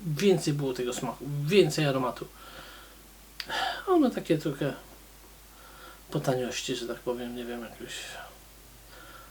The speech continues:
no nie bardzo mnie przekonuje, szczerze mówiąc. Ale jakby to nazwali sesyjne I P A, to bym się nie czepiał. Ale też mogłoby być bardziej nachmielone.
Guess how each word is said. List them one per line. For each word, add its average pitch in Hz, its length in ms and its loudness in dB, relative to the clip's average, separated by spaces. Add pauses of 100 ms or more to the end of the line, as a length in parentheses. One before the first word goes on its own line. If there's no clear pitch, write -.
(140)
no 320 80 6
nie 262 120 12
bardzo 160 240 12
mnie 147 140 8
przekonuje, 135 560 4 (240)
szczerze 127 200 0
mówiąc. 117 300 -6 (160)
Ale 269 420 12 (1600)
jakby 240 320 8
to 233 100 6
nazwali 185 720 10 (260)
sesyjne 262 580 10
I 269 40 8
P 269 60 -6
A, 330 260 8 (1000)
to 294 80 4
bym 226 140 8
się 156 100 6
nie 131 120 4
czepiał. - 260 -12 (2500)
Ale 339 140 8
też 302 180 12
mogłoby 139 320 8
być 127 120 2
bardziej 123 340 6
nachmielone. 117 480 -2